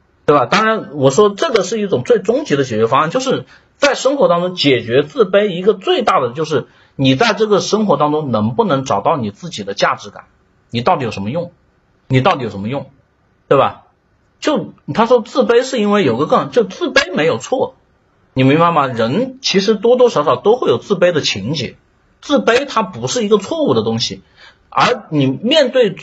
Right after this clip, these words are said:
自卑的态度是个问题，就是有的人会因为自卑而去逃避很多事情，但是呢，有的人会因为自卑情节而去更加去鼓励自己，去把自己做得更好，明白吗？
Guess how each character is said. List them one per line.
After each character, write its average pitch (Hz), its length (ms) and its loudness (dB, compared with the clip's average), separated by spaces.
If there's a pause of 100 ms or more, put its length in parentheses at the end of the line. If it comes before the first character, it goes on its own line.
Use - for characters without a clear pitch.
(160)
自 285 180 0
卑 226 140 0
的 190 140 2
态 330 420 0
度 156 180 -4
是 - 140 -6
个 151 100 2
问 151 160 2
题， 135 80 -2
就 262 160 2
是 202 120 0 (180)
有 262 200 4
的 277 140 2
人 226 220 0
会 269 180 0
因 240 160 0
为 208 120 4
自 214 180 0
卑 214 140 2
而 180 140 2
去 226 120 -8
逃 95 320 -4
避 302 160 0
很 120 160 -4
多 113 100 -2
事 120 160 -6
情， 104 180 -12 (560)
但 269 160 2
是 269 100 0
呢， 247 100 4
有 165 240 4
的 220 120 4
人 233 140 2
会 226 180 -2
因 220 140 -2
为 202 100 4
自 196 160 0
卑 208 140 4
情 185 200 -2
节 180 140 4
而 175 200 0
去 226 140 -4
更 277 260 -4
加 196 160 2
去 240 100 -8
鼓 117 280 -8
励 202 140 -2
自 226 140 -4
己， 120 120 -6
去 208 200 -6 (280)
把 - 160 -2
自 233 120 -4
己 180 100 -4
做 240 180 2
得 170 80 4
更 240 160 -4
好， - 340 -8 (480)
明 139 140 2
白 165 100 6
吗？ 131 240 0